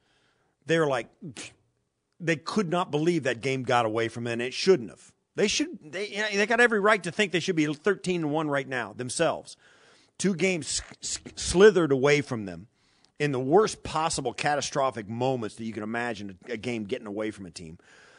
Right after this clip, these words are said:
And they do what they did to the Dolphins, who, who, during a five-game winning streak of their own this season, people were saying, "That's a Super Bowl team."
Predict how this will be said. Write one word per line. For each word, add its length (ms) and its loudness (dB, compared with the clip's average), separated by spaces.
And 160 -2
they 80 2
do 300 -2
what 220 0
they 100 2
did 240 -4
to 80 -6
the 100 -4
Dolphins, 520 2
who, 220 -2
who, 440 4
during 260 4
a 60 0
five-game 540 4
winning 260 2
streak 320 0
of 80 0
their 220 4
own 220 4
this 200 -2
season, 360 -4
people 280 0
were 80 0
saying, 360 -2
"That's 260 4
a 60 0
Super 260 -4
Bowl 180 -8
team." 280 -14